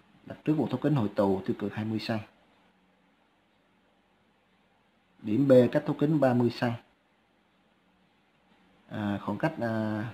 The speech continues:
từ A B đến trục chính là chiều cao là ba mét. Tính độ lớn của A phẩy B phẩy ha.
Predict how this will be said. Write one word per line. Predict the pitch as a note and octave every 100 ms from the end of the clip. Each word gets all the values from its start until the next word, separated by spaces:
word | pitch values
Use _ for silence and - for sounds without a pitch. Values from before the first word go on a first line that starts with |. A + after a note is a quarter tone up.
| - _ _ _ _ _
từ | A2
A | - A2+
B | G#2+
đến | A#2+ A#2 A2 C3
trục | G#2 -
chính | B2 D3
là | A#2 F#2+ G2 A#2 - _ _ _
chiều | - F#2+
cao | A2 G#2+
là | G2 - - -
ba | A2+ A2
mét. | C3 D#3+ - _ _ _ _ _ _ _ _ _
Tính | B2+ D3+ D#3+ A2
độ | F#2
lớn | G#2+ A#2 D#3+ F3+ - - _ _ -
của | G2
A | F#2+ A2+ G#2+
phẩy | - G2
B | A2 -
phẩy | - A#2+ -
ha. | A#2+ G#2